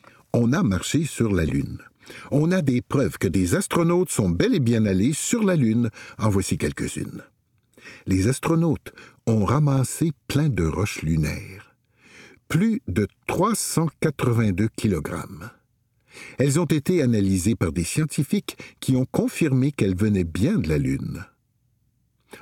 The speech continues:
En deux mille neuf, la nasa a lancé la sonde Lunar Reconnaissance Orbiter qui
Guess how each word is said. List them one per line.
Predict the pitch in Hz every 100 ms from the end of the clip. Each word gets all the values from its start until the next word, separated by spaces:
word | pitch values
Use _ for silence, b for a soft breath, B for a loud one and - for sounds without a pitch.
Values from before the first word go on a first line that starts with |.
| B
En | 120
deux | 135
mille | 135 127
neuf, | 156 180 - - - _ B B B B B
la | 123 127
nasa | 139 123 117 127 175 b b b
a | 110
lancé | 117 160 156 - 185
la | 143 92
sonde | - 135 135 131 98
Lunar | 87 87 180 165 151 151 147 104
Reconnaissance | 127 123 110 95 - 98 90 -
Orbiter | - 120 90 - - 101 147 180 B B B B -
qui | 175 196 202